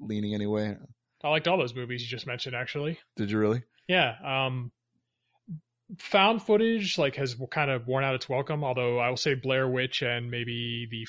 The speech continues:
Speaker 2: first Paranormal Activity were pretty good.
Speaker 1: Yeah.
Speaker 2: But, uh, I, I like, I like that genre. A lot of people don't. A lot of people hated Blair Witch. They just thought it was people screaming in the woods. I don't know how anybody looked at that and came away with that, but some people didn't get it.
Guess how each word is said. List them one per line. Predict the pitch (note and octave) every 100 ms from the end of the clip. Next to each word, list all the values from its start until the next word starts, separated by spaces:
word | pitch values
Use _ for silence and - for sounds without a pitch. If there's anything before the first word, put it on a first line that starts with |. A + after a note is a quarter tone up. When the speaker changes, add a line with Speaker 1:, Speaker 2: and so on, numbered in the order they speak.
| -
Speaker 2:
first | C#3+ C3 B2+ - - - - _ _ _ -
Paranormal | C#3 C#3 C3 B2
Activity | B2 - C#3+ D3 D3 D3 C#3+
were | C3+ A#2
pretty | - D3+
good. | C3+ F#3+ G3 _ _ _ -
Speaker 1:
Yeah. | G#2 F#2 G2+
Speaker 2:
But, | A2+ A2+
uh, | A#2+
I, | A2 G#2+ G#2 B2 A2+
I | C3+
like, | D3 D3+
I | - D#3+
like | F#3 G#3
that | A3 F#3
genre. | F#3+ G#3+ F3+
A |
lot | C#3+
of | F3
people | G3 C3+ A2+
don't. | A#2 C#3 E3+
A | D3+
lot | E3
of | G3+
people | G3+
hated | B2 D#3+ E3+ A#2
Blair | A2 G#2
Witch. | G#2+ -
They | A#2+
just | A#2
thought | C#3+
it |
was | A#2
people | - C3 A#2+
screaming | - C3+ B2+
in | A#2+
the | A2+
woods. | B2 A2+ G#2+
I | A#2 B2
don't | C#3
know | A#2+
how | - C3+ C#3+
anybody | C#3 C3 B2+
looked | A#2+ B2
at | B2+
that | C3+
and | B2
came | A#2+ B2+
away | A2+ A#2
with | A#2
that, | D3+ D3 F3 _
but | A2+ G2+ _ _
some | - - A#2
people | C3 A2+
didn't | A2+ A2
get | A2+
it. | A2